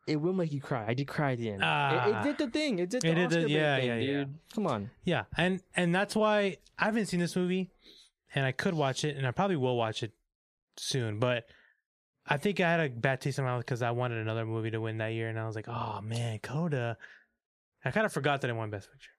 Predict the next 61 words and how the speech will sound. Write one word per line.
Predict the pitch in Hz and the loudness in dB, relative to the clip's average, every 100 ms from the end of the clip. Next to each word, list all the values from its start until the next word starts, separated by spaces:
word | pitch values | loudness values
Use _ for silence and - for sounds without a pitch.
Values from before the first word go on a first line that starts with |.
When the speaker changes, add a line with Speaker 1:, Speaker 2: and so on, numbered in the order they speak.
| - | -8
Speaker 1:
Yeah, | 196 226 131 | -4 -4 -2
Speaker 2:
And | 156 165 | 0 2
then | 180 | 4
that, | 180 | 2
Speaker 1:
exactly. | 156 | 2
Speaker 2:
then | 165 | 2
that | 156 | 2
Apple | 139 156 147 | 2 0 0
T | 135 151 | -2 -2
V | 135 143 139 135 123 117 - _ _ - | 0 0 0 0 0 -4 -8 _ _ -4
with | 120 | -2
Timothée | 135 127 | -2 -2
Chalamet | 117 123 123 120 | -2 -2 0 -2
Speaker 1:
That's | 120 | 0
Speaker 2:
ad, | 117 | 2
Speaker 1:
why | 156 | 2
I | 147 | 2
watched | 123 139 - | 0 -2 -2
this | 131 | -2
Speaker 2:
I | |
was | 143 | 0
like, | 131 | 0
Speaker 1:
movie. | 196 | 0
Speaker 2:
"Oh, | |
shit, | 202 262 160 | 2 0 2
yeah, | 185 180 | 0 0
Coda | - 240 | 2 2
did | 180 131 262 285 | 2 2 2 4
win | 202 156 | 4 4
Best | 139 - | 2 2
Picture." | 147 127 135 110 117 - - - - | 0 0 0 -2 -2 -8 -14 -16 -10
Speaker 1:
That's | - 127 | -6 -2
why | 175 | 0
I | |
watched | 131 131 - | -2 -4 -4
it. | - | -2
Speaker 2:
<laughs> | 165 - | 0 0
Yeah, | 196 151 185 - 131 - - 247 214 - | 0 0 -2 0 -4 -4 -6 -6 -8 -4
Timothée | 151 160 127 | -2 -2 0
Chalamet, | 120 113 104 | 0 0 0
bro. | 98 98 95 | 0 -2 -4
Speaker 1:
Yeah, | - 110 107 | -4 -4 -6
he | - | -4
got | 147 170 | -2 0
Speaker 2:
He's | |
Speaker 1:
me | |
to | 151 | 0
watch | 135 | 0
Speaker 2:
everywhere. | 110 | 0
Speaker 1:
this | 131 | 0
movie. | 127 | 0
Speaker 2:
He's | 143 | 0
everywhere. | 170 127 101 95 | 0 0 -2 -4
Speaker 1:
Which, | 180 | -4
honestly, | 214 214 214 220 220 - | -2 -2 -2 -2 -4 -2
Speaker 2:
Yeah, | 170 120 | -2 0
good | 139 | -2
for | 123 | -2
him. | 104 101 | -4 -4
Speaker 1:
uh, | |
yeah. | 185 | -2